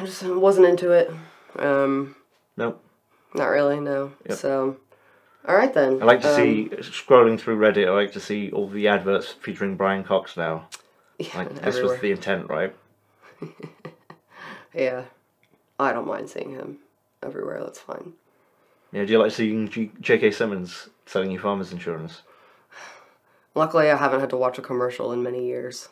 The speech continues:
Speaker 1: so.
Speaker 2: <laughs> That's a lie! We have to watch commercials all the time on YouTube.
Speaker 1: Well, I'm not watching them. I, I
Speaker 2: <laughs>
Speaker 1: mute it.
Speaker 2: You never
Speaker 1: and
Speaker 2: had
Speaker 1: then,
Speaker 2: to
Speaker 1: and then
Speaker 2: watch
Speaker 1: play
Speaker 2: one.
Speaker 1: on my phone <laughs> until it's over.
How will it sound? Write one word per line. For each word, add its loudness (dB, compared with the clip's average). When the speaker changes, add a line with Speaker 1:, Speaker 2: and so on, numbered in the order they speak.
Speaker 1:
so. -6
Speaker 2:
<laughs> -6
That's 4
a 6
lie! 10
We -4
have 0
to 10
watch 10
commercials 4
all 2
the -2
time -2
on -2
YouTube. -8
Speaker 1:
Well, 2
I'm 4
not 6
watching 0
them. -2
I, 0
I -2
Speaker 2:
<laughs> -4
Speaker 1:
mute 4
it. 2
Speaker 2:
You 8
never 12
Speaker 1:
and 12
Speaker 2:
had 10
Speaker 1:
then, 4
Speaker 2:
to 6
Speaker 1:
and 8
then 8
Speaker 2:
watch -2
Speaker 1:
play 10
Speaker 2:
one. 8
Speaker 1:
on 6
my 4
phone 4
<laughs> -20
until 6
it's 0
over. 12